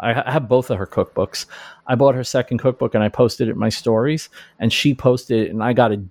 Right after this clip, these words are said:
de-, I think I picked up a hundred and twenty followers in two days from her account, which doesn't sound like a lot, but I have about eight hundred on that account.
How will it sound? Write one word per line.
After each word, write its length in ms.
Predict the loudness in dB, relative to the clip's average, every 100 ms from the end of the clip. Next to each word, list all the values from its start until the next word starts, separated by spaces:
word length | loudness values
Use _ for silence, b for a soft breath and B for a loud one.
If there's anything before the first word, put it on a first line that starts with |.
| _
de-, 160 | -4 -2
I 180 | -2 -4
think 140 | -2
I 60 | -2
picked 240 | -2 -2
up 100 | -2
a 80 | 0
hundred 320 | 0 0 0
and 80 | 0
twenty 240 | 0 0
followers 540 | 0 0 2 2 0 0
in 100 | -2
two 220 | 0 0
days 360 | 2 0 -4 -10 _ _ _ _
from 260 | -4 0 2
her 160 | 2
account, 400 | 0 -2 -4 -6 _ B B B B B B
which 260 | 4 4 2
doesn't 220 | 0 0
sound 240 | -2 -2
like 120 | 0 0
a 40 |
lot, 240 | 2 0
but 100 | 0
I 40 | -2
have 140 | -2
about 220 | 0 -2 0
eight 180 | -2 2
hundred 340 | 0 2 2
on 160 | 2 2
that 160 | 0
account. 400 | -2 0 0 -2